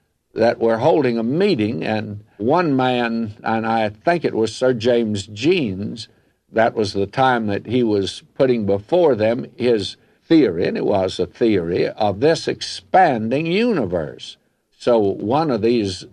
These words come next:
atheistic astronomers spoke up and said, "Well, in the light of all of that, this vast universe,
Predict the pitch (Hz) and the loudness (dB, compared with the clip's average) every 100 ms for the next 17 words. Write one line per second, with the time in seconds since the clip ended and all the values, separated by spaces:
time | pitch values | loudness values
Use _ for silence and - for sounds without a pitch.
0 | - 143 123 151 202 - - 104 104 - | 0 0 2 0 0 -2 -4 -4 -4 -8
1 | - 131 131 104 87 156 - - 117 110 | -4 0 2 0 -4 -6 -8 -4 0 0
2 | 107 131 156 - - - - 131 110 90 | 2 0 0 -6 -10 -12 0 2 2 0
3 | - 113 117 117 110 107 139 160 151 131 | 0 2 4 2 0 2 4 6 4 4
4 | 113 107 151 175 180 160 139 120 98 - | 0 2 4 6 6 4 4 2 0 0
5 | 123 - 113 135 139 131 - 120 123 113 | -2 -2 2 4 4 2 -2 0 2 2
6 | 101 104 104 - - - | 0 0 0 -2 -8 -14